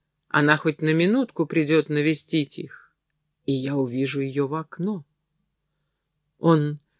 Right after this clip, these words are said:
принялся рассматривать огромные цепи Альп, и ему казалось, что Пармская крепость выдвинута как передовой редут их хребта.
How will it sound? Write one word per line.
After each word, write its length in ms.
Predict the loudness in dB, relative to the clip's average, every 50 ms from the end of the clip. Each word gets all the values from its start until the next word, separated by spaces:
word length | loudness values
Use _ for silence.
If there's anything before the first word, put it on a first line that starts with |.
| _
принялся 540 | 2 4 4 6 6 4 2 2 2 4 4
рассматривать 800 | 6 4 2 2 0 2 2 4 2 2 0 2 2 2 4 4
огромные 600 | 2 2 4 4 4 4 4 4 2 2 0 0
цепи 600 | -2 -2 0 2 2 2 2 _ -2 -4 -4 -4 _ 0
Альп, 340 | 2 4 4 2 0 -4 _ _ _ _ _ _ _ _ _ _ _ _ _ _ _
и 120 | 2 6 8
ему 240 | 8 8 8 6 6
казалось, 500 | 4 4 4 6 4 6 6 4 4 2
что 240 | 0 0 -2 -2
Пармская 760 | -2 _ 2 2 4 4 4 2 -2 -4 -4 -2 0 0 0 0
крепость 720 | 0 0 0 0 0 0 -4 -8 -10 -10 -12 -18 _ _ _ _ _ _ _ _ _
выдвинута 840 | -8 -8 -4 0 4 4 4 4 4 2 2 4 4 4 2 0 -2
как 480 | 2 2 2 2 2 0 -8 -20 -20 _ _ 0
передовой 600 | 4 6 6 6 6 6 6 6 4 4 2 2
редут 680 | 2 0 0 0 0 0 2 0 -2 _ _ _ _ _ _ 0
их 180 | 0 2 2
хребта. 800 | 0 -2 -2 0 0 -2 -2 -8 _ _ -10 -8 -8 -10 -12